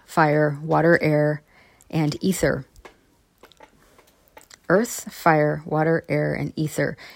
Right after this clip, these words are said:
And those are universal elements. And those are the only elements that make up, um, our entire reality. So they're, you know, they're as true here as they are in Japan, as they are in Costa Rica, as they are,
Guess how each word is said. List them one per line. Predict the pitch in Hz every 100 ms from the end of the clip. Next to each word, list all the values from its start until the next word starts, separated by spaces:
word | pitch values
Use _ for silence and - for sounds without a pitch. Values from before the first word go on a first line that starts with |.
| -
And | 170 175 170
those | 220 233
are | 233
universal | 190 170 196 196 175 165 - 151
elements. | - - - - - - - - - -
And | 160
those | 160 165
are |
the | 160 156
only | - 226 254 226
elements | 156 160 151 151 -
that | 160
make | 156 160
up, | 156 147 - - - - _ _ -
um, | 156 156 151 151 147 147 - - _ - - -
our | 180 -
entire | 175 - 180 165
reality. | 151 123 110 147 -
So | 143 -
they're, | 160 156 151 -
you | 160
know, | 123
they're | 151 156
as | 156
true | - 202 190
here | 185 175 170
as | 156
they | 156 156
are | 156
in | 156
Japan, | 147 175 170 160 156 - - - - _ _ -
as | 156
they | 160 156
are | 151 147
in | 147 151 147 - _
Costa | - 160 156 165
Rica, | 156 151 147 143 -
as | 147 143
they | 151
are, | 147 147 147